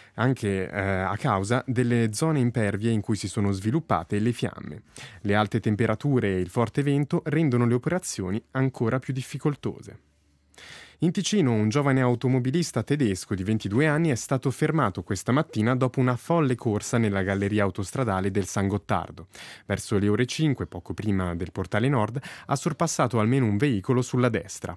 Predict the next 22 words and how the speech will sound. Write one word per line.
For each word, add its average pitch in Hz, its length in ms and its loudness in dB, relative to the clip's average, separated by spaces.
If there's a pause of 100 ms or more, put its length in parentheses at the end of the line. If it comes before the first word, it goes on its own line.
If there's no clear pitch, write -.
Poi, 98 380 0
una 87 220 -6
volta 101 340 0
nel 131 200 0
tunnel, 117 340 0 (240)
ha 131 80 0
effettuato 117 720 0
ventuno 131 480 0
sorpassi 123 640 -2
a 123 60 2
una 123 160 4
velocità 123 560 0
di, 101 220 -4
ehm, 110 200 -2 (300)
una 113 160 0
velocità 117 400 0
media 123 380 2
di 131 160 0
oltre 139 300 0
centosettanta 135 880 -2
chilometri 104 480 -2
orari. - 340 -4